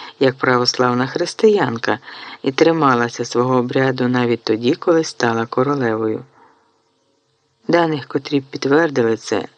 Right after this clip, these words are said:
немає. Натомість маємо доволі прямих і непрямих свідчень на користь того, що вона прийняла католицизм.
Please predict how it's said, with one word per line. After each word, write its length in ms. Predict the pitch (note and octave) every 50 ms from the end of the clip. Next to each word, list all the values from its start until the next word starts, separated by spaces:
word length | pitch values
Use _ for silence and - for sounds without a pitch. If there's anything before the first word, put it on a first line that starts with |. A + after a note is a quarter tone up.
| _ _ _ _
немає. 600 | - D#3 E3+ E3 C#3+ B2 A#2 G#2+ G#2 - - - - _ _ _ _ _ - - - - - - -
Натомість 480 | D3+ C#3+ - C4 C4 B3+ A#3+ - - F#3+
маємо 500 | G3 G#3 G#3+ G#3+ G#3 G3+ G3+ G3 F#3 E3+
доволі 540 | D3+ D#3 D#3+ D#3+ F3 F#3+ F#3+ F#3 F#3 F#3
прямих 600 | F3+ - - - E3+ E3+ E3 D#3+ D#3 D#3 D3+ - -
і 40 | F3
непрямих 580 | E3+ D#3+ - - C#3 B2+ B2+ B2+ A#2 A2+ A#2
свідчень 640 | - - - A#2+ A#2+ A#2+ A#2+ - - - F3 F3+ - - - - - - - - - -
на 100 | C#3+ C#3
користь 400 | C#3 - G3 F#3+ F#3 D#3 - -
того, 300 | - B2+ C3 C#3+ E3+ F3
що 260 | - - - - C3
вона 340 | B2+ B2+ B2 C3 C3+ D#3+ E3 -
прийняла 580 | - E3+ F3 E3 D#3 D3+ C3 B2 B2 A#2+ A#2 B2
католицизм. 880 | - B2+ B2+ C3 C3+ C3+ C#3 D3+ D3 - - - F#3+ E3+ C3+ B2 G#2